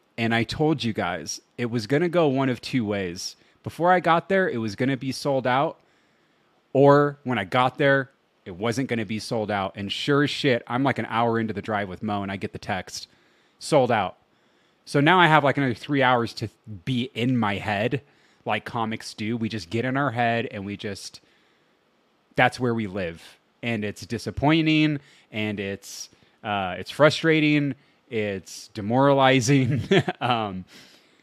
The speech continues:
for me, it's a, it's a lot of depression, and, like, just the anxiety sits in, and I, and everyone killed. Everyone, everyone, from Johnny Rios hosting, um, to Mo opening,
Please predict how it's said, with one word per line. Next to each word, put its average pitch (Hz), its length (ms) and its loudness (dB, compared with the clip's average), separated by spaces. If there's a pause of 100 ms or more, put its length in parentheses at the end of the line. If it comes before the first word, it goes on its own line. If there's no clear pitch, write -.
(140)
for 127 120 -2
me, 160 280 4
it's 120 180 -6
a, 110 160 -4
it's - 140 -6
a 113 60 -2
lot 117 160 4
of 101 120 -8
depression, 139 680 -2
and, 101 260 -8
like, 95 220 -10
just - 220 -14
the 113 100 -6
anxiety 101 480 -4
sits - 280 -8
in, 113 120 -4
and 98 120 -6
I, 95 200 -10
and 92 380 -12 (1200)
everyone 160 380 8
killed. 123 500 2 (460)
Everyone, 139 480 2 (120)
everyone, 127 600 0 (460)
from 123 460 4
Johnny 127 360 0
Rios 139 380 2
hosting, 123 640 -2 (440)
um, 98 500 -6
to 104 280 -2
Mo 127 420 2
opening, 127 680 -2